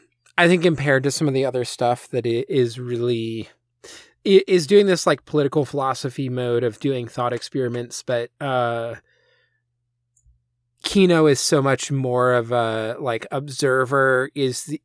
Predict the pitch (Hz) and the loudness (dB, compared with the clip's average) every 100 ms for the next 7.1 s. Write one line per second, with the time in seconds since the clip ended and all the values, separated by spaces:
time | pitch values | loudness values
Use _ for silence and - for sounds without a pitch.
0 | - 165 147 147 143 143 139 123 113 - | -2 0 0 -2 0 2 2 -2 -4 -12
1 | _ _ _ _ _ _ _ _ _ _ | _ _ _ _ _ _ _ _ _ _
2 | _ _ _ _ _ - 202 185 175 165 | _ _ _ _ _ 2 4 4 0 -2
3 | 147 139 156 135 143 127 - 131 123 117 | -6 0 0 2 0 -2 -4 -2 -2 0
4 | 127 120 120 - 185 143 151 147 131 123 | 2 2 0 -2 -12 -14 -10 -8 -6 -6
5 | 120 127 - - 156 - 151 123 160 131 | -6 -8 -4 2 2 2 0 0 2 2
6 | 127 135 156 139 127 123 123 117 - - | 4 2 0 2 4 2 0 -2 -6 -8